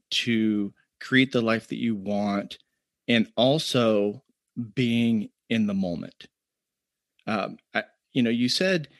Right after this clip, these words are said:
we so often just look a few feet in front of us or just, you know, we're,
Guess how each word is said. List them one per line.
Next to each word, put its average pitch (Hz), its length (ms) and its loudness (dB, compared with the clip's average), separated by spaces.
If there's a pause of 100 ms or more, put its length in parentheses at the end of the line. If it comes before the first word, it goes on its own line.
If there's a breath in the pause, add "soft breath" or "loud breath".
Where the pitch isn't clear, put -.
(460 soft breath)
we 135 140 2
so 139 300 2
often 127 580 4
just 120 300 0
look 123 480 2
a 107 80 -4
few 127 240 -4
feet 120 260 -2
in 104 60 -10
front 113 240 -2
of 110 80 -2
us 110 240 -2
or 107 80 -2
just, 110 420 -4
you 120 60 0
know, 110 60 0
we're, 104 180 -4